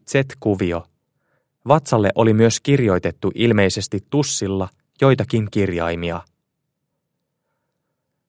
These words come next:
Näillä lähtötiedoilla Porin rikospoliisi aloitti henkirikostutkinnan.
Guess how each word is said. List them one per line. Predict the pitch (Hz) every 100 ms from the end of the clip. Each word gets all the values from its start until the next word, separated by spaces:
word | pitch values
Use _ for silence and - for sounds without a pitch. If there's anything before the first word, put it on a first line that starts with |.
| _
Näillä | 120 175 175 143
lähtötiedoilla | 151 - 98 90 92 92 92 -
Porin | 113 110 98
rikospoliisi | 104 110 101 - 90 87 98 92
aloitti | 123 117 - 107
henkirikostutkinnan. | 135 120 104 92 95 - 104 - 95 85 85 82